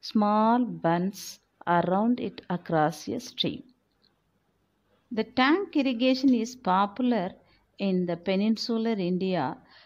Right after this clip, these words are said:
due to some other reasons. They are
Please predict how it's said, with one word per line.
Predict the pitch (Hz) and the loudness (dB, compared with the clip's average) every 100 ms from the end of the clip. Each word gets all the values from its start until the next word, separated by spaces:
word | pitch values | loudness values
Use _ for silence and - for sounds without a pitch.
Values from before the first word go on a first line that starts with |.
| _ - | _ -4
due | 233 254 | 0 0
to | 262 262 254 254 - _ | -2 -6 -6 -8 -16 _
some | - 190 180 185 | -8 -4 -2 -2
other | 185 185 196 - | -2 -4 -4 -8
reasons. | 170 156 151 90 - - - - - _ _ _ _ _ _ _ - | -6 -4 -4 -8 -10 -10 -16 -18 -20 _ _ _ _ _ _ _ -4
They | 202 247 240 | 2 4 4
are | 170 | 0